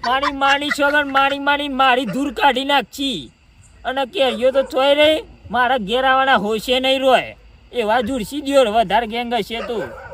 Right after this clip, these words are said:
એ મારે એક કામ કરવું હે. આ જતા જતા પેલા ભગાભાનો બોર આવે હ.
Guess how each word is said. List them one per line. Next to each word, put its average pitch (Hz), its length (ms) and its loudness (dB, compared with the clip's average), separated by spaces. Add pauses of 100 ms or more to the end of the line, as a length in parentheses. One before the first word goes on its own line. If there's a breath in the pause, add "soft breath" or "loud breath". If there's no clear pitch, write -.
(520)
એ 233 60 -10
મારે 220 400 0
એક 240 160 -10
કામ 247 260 0
કરવું 262 380 0
હે. 160 80 -2 (320)
આ 208 60 -6
જતા 240 320 -6
જતા 233 260 -4
પેલા 247 200 2
ભગાભાનો 208 560 0
બોર 240 260 0
આવે 247 300 6
હ. 175 80 2